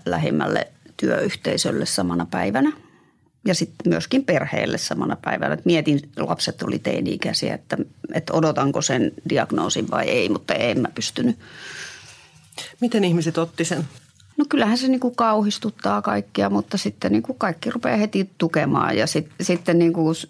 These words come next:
Speaker 1: sit mun poika varsinkin, niinku se he-, heti ryntäs nettiin ja tu-, tuli hetken päästä mu-, mun luo niinku kaikkien tilastojen kanssa, että kuinka moni paranee ja muuta. Että,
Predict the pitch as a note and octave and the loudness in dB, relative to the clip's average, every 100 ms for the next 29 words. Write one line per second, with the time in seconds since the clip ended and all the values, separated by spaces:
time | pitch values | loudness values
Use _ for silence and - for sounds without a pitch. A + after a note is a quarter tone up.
0 | - - E3 E3 D#3 - - F#3+ E3 D3 | -6 -4 2 2 2 -2 0 2 4 2
1 | C3+ C#3 D3 - C3 C3+ D3+ D#3 D3+ D3+ | 0 0 0 0 0 0 0 2 2 4
2 | D#3 D3 C#3+ C#3 C3+ - - - - - | 2 2 0 0 0 0 0 -2 -6 -12
3 | - - - - - - C3+ D#3+ D#3 - | -12 -10 -6 -4 -4 0 2 2 0 -6
4 | - - - - - - - - - - | -2 0 0 -2 -4 -6 -6 -4 -6 -2
5 | D3+ C#3+ C3 - E3 A2+ C#3 C#3+ C2+ - | 2 2 2 0 0 2 0 2 0 0
6 | - - E2 D#2+ - D#2 G#2+ D#3 D3 C3+ | 0 0 0 -2 -2 2 4 4 4 2
7 | C#3 A2 A#2+ C3+ A#2+ - C#3 - G2 F#2+ | 4 2 2 0 -2 0 -2 -2 -2 0
8 | - - E3 B2 D#3 - C#3+ - A2+ - | -2 0 2 2 0 -2 0 0 -2 -2
9 | - D3 - C#3+ - - - D3 - - | -2 -4 -4 -2 0 0 0 0 -2 -2
10 | B2 - C#2+ C#2+ D#2 D#2+ F#2 F#2+ F2 - | 0 0 0 0 0 0 0 0 -4 -4
11 | - | -6